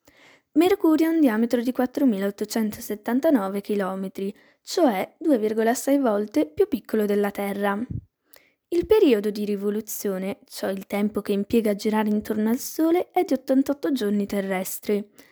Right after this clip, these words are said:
Il suo periodo di rotazione, cioè il tempo che impiega a girare su se stesso attorno al proprio asse,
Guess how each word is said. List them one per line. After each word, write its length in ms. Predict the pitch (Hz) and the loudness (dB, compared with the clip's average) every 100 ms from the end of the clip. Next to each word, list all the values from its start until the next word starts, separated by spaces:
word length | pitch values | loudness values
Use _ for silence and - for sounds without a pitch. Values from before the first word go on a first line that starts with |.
| _ _ _ _ | _ _ _ _
Il 140 | - 202 | -6 -2
suo 220 | - 226 | 2 2
periodo 420 | 226 226 226 208 | 4 4 2 2
di 140 | 208 208 | -2 -2
rotazione, 880 | 208 214 - - 208 190 190 254 _ | -2 -6 -8 -4 -2 0 -2 -4 _
cioè 240 | - 196 196 | -8 -2 0
il 220 | 214 202 | 0 0
tempo 340 | 208 214 214 | 0 0 -2
che 100 | - | -4
impiega 400 | 202 202 220 214 | -4 0 2 2
a 40 | 196 | 0
girare 380 | 208 208 208 | 0 -2 -2
su 160 | 196 - | -6 -8
se 160 | - 202 | -6 -6
stesso 560 | - 190 190 - 196 | -6 -8 -10 -8 -6
attorno 460 | 196 _ 208 196 190 | -6 _ -4 -2 -4
al 100 | 185 | -4
proprio 320 | 196 196 262 | -4 4 4
asse, 460 | 208 - - - | 4 -4 -4 -2